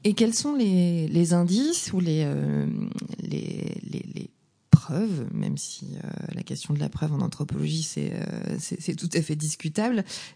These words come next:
que, que vous avez pu recueillir de ce, de cette évolution en cours,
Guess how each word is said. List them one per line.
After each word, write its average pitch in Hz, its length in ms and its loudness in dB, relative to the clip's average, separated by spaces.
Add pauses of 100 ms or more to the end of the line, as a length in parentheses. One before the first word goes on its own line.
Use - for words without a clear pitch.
que, 208 640 4 (120)
que 190 120 0
vous 175 180 2
avez 165 180 2
pu 170 200 -4
recueillir 190 580 2
de 196 160 2
ce, 190 220 0
de 165 180 2
cette 160 260 0
évolution 196 640 2
en 180 120 4
cours, 254 560 -2